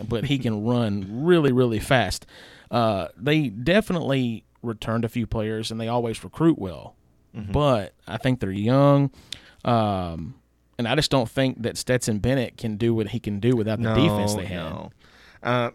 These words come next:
Speaker 2: you know, I mean, I was thinking about it, and similar to, um, similar to Ohio State, they have, they have a, they're, they have a good offense. I, I won't say it's as good as Ohio State's offense.
Speaker 1: Oh, no.
Speaker 2: But because I,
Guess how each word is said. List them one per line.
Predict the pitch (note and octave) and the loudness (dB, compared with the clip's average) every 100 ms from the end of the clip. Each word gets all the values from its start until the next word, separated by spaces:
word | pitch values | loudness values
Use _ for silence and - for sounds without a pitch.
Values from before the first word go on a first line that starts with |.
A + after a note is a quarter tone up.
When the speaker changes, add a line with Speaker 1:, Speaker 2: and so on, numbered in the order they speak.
| _ | _
Speaker 2:
you | E3 | -6
know, | D3 C#3 | -2 0
I | C3+ C3 | 0 -2
mean, | C3 | -2
I | C3+ | -4
was | B2+ | -4
thinking | A#2 A2 | -6 -6
about | G#2+ G2+ G2+ | -4 -4 -4
it, | |
and | A2 A2 - _ _ _ _ _ - - | -8 -12 -16 _ _ _ _ _ -20 -14
similar | - - - E3 E3+ D3 C3 A#2 | -6 -2 2 2 2 2 0 -2
to, | - B2 A2+ A2 G#2+ G#2+ - | -2 0 2 2 -2 -6 -10
um, | G#2+ G#2 F#2+ F#2 F#2 F2+ G2 _ _ _ _ _ _ _ _ _ _ _ | -10 -8 -8 -10 -12 -16 -20 _ _ _ _ _ _ _ _ _ _ _
similar | B2 C3 | -6 -4
to | A#2 A#2 | 0 0
Ohio | G2 G2 G2 | 0 -2 -2
State, | - G2 G2 | -4 -6 -6
they | G2+ | -4
have, | G#2 G2+ | -4 -4
they | G2 | -6
have | G#2 G#2 | -6 -6
a, | G#2+ | -8
they're, | - B2+ | -8 -10
they | - | -6
have | C#3+ D3+ | -6 -6
a | |
good | G#2+ G#2+ | -2 -2
offense. | G2+ G2 F#2+ G2+ G2 - | -2 -6 -6 -6 -6 -6
I, | G#2+ | -8
I | G#2 A2 | -4 -4
won't | B2 A#2 | -4 -4
say | A2 | -6
it's | G#2 | -6
as | - G#2 G#2 | -4 -4 -4
good | G#2 G#2+ | -4 -4
as | G#2+ | -4
Ohio | A2 G#2+ G#2+ | -6 -6 -6
State's | G#2 A2 G#2+ | -6 -8 -8
offense. | A2 - A2+ A2 - - | -8 -8 -12 -12 -20 -6
Speaker 1:
Oh, | D3+ | -4
no. | A2+ - | -2 0
Speaker 2:
But | B2 C#3 | 0 0
because | G#2 A#2+ G#2 | -4 -4 -2
I, | C#3 | -6